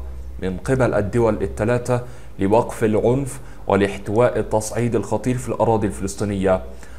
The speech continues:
الذي أدى إلى تفاقم الوضع الإنساني والمعيشي داخل قطاع غزة، بالإضافة لنتائجه السلبية على السلم والأمن الإقليميين.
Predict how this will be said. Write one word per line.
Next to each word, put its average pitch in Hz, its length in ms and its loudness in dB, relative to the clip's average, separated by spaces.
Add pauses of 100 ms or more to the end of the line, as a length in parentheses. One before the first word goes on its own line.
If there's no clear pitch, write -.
(120)
الذي 101 360 2
أدى 110 260 4
إلى 95 280 2
تفاقم 113 560 0
الوضع 104 420 2
الإنساني 107 640 0
والمعيشي 98 640 0
داخل 107 480 0
قطاع 117 340 0
غزة، 98 540 0
بالإضافة 131 880 4
لنتائجه 120 1040 2
السلبية 110 640 2
على 87 260 2
السلم 104 440 0
والأمن 110 400 0
الإقليميين. 95 840 -2